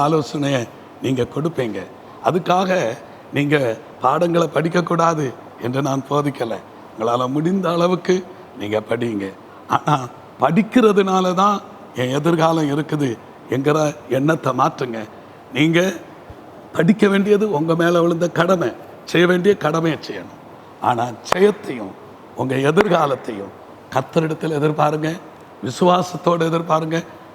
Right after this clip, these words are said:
கட்டாயம் வெற்றி பெறுவீங்க. உங்க எதிர்காலம் ஒளிமயமா இருக்கும், நீங்க ஆசீர்வாதமா இருப்பீங்க. உங்களுக்காக நான் ஜெபிக்கட்டுமா? இரக்கமுள்ள எங்கள் நல்ல ஆண்டவரே,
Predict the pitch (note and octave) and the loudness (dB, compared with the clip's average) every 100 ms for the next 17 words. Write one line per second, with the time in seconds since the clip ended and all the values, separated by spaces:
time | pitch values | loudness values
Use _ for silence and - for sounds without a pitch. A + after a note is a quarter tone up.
0 | - - D3 - G3 G3+ G3 F#3 - E3+ | -10 -2 -2 2 4 4 2 0 0 2
1 | E3 E3 D#3+ D#3 D3+ - - - - - | 4 4 2 0 -2 -4 -18 -20 -20 -8
2 | G#2+ A#2 C3 D#3 F#3+ E3 E3+ E3 D#3 - | -4 0 0 4 4 4 2 0 -4 -10
3 | - - - A#2+ D#3 F3+ F#3+ F3+ E3+ D3+ | -18 -20 -6 2 2 4 2 2 2 0
4 | - D3 D3 - - - G2 G#2+ G3+ - | -2 -6 -6 -12 -20 -10 0 2 2 2
5 | G#3 F#3 F3 E3+ D3+ B2+ - G2+ F#2 - | 4 6 4 2 0 -2 -6 -8 -10 -14
6 | - - B2 C3 C#3+ D3 D3 D#3 D3 C3+ | -20 -16 -6 -4 0 2 2 0 0 0
7 | D3 D3+ D#3 D#3 E3 D#3+ - - - - | 0 0 -4 -4 -2 -2 -4 -14 -20 -20
8 | - - - C#3 D#3+ D3+ D3+ D3 C#3+ B2 | -20 -18 -4 -2 0 -2 0 0 0 -2
9 | - - - - - - - - - - | -12 -18 -20 -20 -20 -20 -20 -20 -20 -20
10 | - - C#3 D3 C#3 C3+ D3+ D#3 C3+ C3+ | -20 -4 0 2 0 0 2 2 0 -2
11 | C3+ B2+ | -4 -4